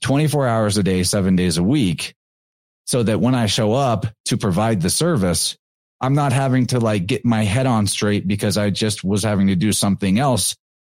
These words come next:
to provide for myself that stresses me out or puts me in a whole different vibration. You want to,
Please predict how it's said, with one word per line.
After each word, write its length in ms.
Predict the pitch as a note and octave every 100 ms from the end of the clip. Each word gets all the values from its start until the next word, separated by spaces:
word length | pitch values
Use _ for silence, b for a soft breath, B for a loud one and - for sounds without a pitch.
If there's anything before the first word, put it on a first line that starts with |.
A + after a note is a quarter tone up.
| _ _ -
to 60 | -
provide 380 | A#2 F#2+ G2+
for 100 | -
myself 440 | G2+ F#2 - G2 -
that 180 | F#2 G2+
stresses 480 | - A#2 G#2 G2 G2
me 160 | G2+
out 380 | G#2 G2+ F#2 D#2+ B B B
or 160 | - G#2
puts 300 | G2+ A#2 A2+
me 140 | A2+
in 80 | G#2
a 100 | F#2+
whole 160 | E2+ G#2
different 320 | G2+ F#2 F#2+
vibration. 720 | G2 F2 A#2+ C#3 - D#2+ B1+ - _ _ _ _
You 140 | A2 A2
want 260 | A#2+ A2+
to, 440 | - B2 A2+ G#2+